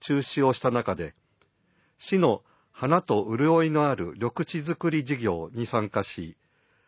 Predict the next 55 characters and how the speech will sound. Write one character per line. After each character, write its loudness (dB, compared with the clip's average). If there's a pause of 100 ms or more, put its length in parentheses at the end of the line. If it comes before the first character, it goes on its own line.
(100)
春 2
と 2
秋 -2
に -8 (320)
芹 -2
沢 4
公 2
園 0
で -8 (160)
花 2
植 2
え 2
を 0
実 -8
施 -8
し -10
ま -4
し -10
た。 -10 (1900)
芹 2
沢 4
公 4
園 0
南 0
区 0
域 -2
の 0
花 -4
壇 -12
に、 -14 (540)
座 -2
間 2
市 -6 (180)
温 0
室 -10
花 -2
き -12
組 0
合 2
か -4
ら -2
い -8
た -4
だ 4
い 0
た -2 (200)
パ 2
ン -2
ジ -6
ー -2
な -2
ど -4
の -10
花 -4
苗 -2